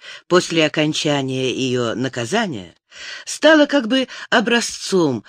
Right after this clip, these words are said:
для многих последующих. Как она не нервничала, одного взгляда на неулыбчивое, наблюдающее за ней лицо ночного ястреба было достаточно, чтобы она почувствовала слабость в коленях.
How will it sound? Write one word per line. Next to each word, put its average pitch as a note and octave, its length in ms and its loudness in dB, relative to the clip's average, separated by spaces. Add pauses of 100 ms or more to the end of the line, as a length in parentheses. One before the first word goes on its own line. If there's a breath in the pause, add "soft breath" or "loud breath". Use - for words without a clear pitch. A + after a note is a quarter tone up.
(120 loud breath)
для E3 280 2
многих G3+ 440 0
последующих. G#2 840 -8 (640 loud breath)
Как G#3+ 240 2
она G3 220 6
не F3 180 4
нервничала, F#3 840 2 (280 loud breath)
одного A3 440 4
взгляда G3 640 2
на D#3 240 2
неулыбчивое, D#3+ 1000 0 (240 loud breath)
наблюдающее D#3+ 1000 2
за C#3 140 -2
ней C3+ 220 -2
лицо C3 420 -4
ночного A2 420 -4
ястреба A#2 720 -4 (320 loud breath)
было C4+ 300 2
достаточно, G#3 1040 -2 (280 loud breath)
чтобы B3 320 0
она C4 160 2
почувствовала A3+ 720 -2 (300 loud breath)
слабость A3+ 580 -2
в - 80 -16
коленях. G#2+ 460 -6